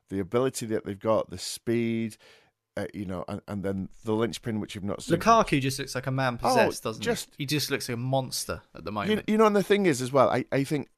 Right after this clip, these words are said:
Speaker 1: there's been a lot of overshadowing because of the, the size of Ronaldo and the Ballon d'Or, and, and Lukaku himself says, you know, you know, "I'm not even in the, the, the,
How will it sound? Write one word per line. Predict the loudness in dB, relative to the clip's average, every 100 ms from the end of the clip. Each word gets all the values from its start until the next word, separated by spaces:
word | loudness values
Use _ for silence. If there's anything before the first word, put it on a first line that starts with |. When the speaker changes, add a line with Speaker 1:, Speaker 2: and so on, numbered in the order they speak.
| -10
Speaker 1:
there's | -2 -2
been | 0 2
a | 4
lot | 4
of | 4
overshadowing | 2 2 -2 -2 -2 -6
because | -6 -8 -4 -4 -4
of | -8 -8 -8 -8
the, | -8 -8
the | -10
size | -6 -2 -2 -4
of | -8
Ronaldo | -6 -6 -6 -6 -6 -8
and | -8
the |
Ballon | -6 -4 -4 -6
d'Or, | -8 -6 -6 -8
and, | -12 -12
and | -12
Lukaku | -8 -6 2 0 0
himself | -6 -6 -8
says, | -10 -12 -10
you | -6
know, | -6 -8 -14 _ _
you | -6
know, | -4
"I'm | -2 0
not | 0 -2
even | -4 -4
in | -4 -4
the, | -6 -10 _ -6
the, | -6 -6
the, | -12